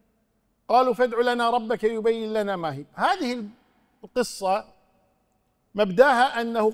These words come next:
قتل قتيل في بني إسرائيل، ثم أتوا إلى موسى قالوا: "أنت تقول إنك نبي من عند الله تبارك وتعالى". قال: "نعم". قال: "أخبرنا من القاتل".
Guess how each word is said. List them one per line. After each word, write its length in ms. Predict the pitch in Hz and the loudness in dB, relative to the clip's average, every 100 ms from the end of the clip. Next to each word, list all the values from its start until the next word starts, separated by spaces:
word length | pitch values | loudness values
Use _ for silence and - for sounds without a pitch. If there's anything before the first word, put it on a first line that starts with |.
| 269 | -4
قتل 280 | 269 254 240 | -6 -2 -2
قتيل 500 | 233 202 240 311 359 _ | 0 -4 -6 -10 -10 _
في 160 | 214 | -8
بني 300 | 208 220 214 | -4 -2 -4
إسرائيل، 520 | 202 - 190 214 262 320 _ _ _ _ _ _ _ _ _ _ _ _ _ | -6 -6 -6 -6 -10 -12 _ _ _ _ _ _ _ _ _ _ _ _ _
ثم 280 | 262 311 277 | -6 -4 -2
أتوا 420 | 269 277 240 196 - - _ _ _ - | 0 2 2 0 -4 -20 _ _ _ -2
إلى 220 | 220 220 | 4 6
موسى 280 | 226 233 254 | 4 0 0
قالوا: 340 | 254 214 233 | 2 0 0
"أنت 320 | 247 214 254 - - _ - | -2 0 0 -2 -12 _ -2
تقول 420 | 226 269 277 262 | -2 0 -4 -4
إنك 280 | 254 247 233 | -4 -4 -4
نبي 380 | 226 214 226 214 _ _ _ - | -4 -6 -8 -12 _ _ _ -12
من 80 | 202 | -6
عند 200 | 214 214 | -4 0
الله 180 | 226 | 0
تبارك 460 | 175 202 196 190 - | 0 -2 -2 -4 -6
وتعالى". 380 | 185 175 175 180 | -8 -6 -6 -4
قال: 260 | 240 269 | -2 -2
"نعم". 280 | 269 208 233 - _ _ _ _ _ _ - | -2 -4 -6 -10 _ _ _ _ _ _ 0
قال: 200 | 247 262 | 2 0
"أخبرنا 420 | - 226 294 247 | -4 -6 -4 -2
من 180 | 254 233 | -2 -4
القاتل". 420 | 196 180 151 | -2 -2 -4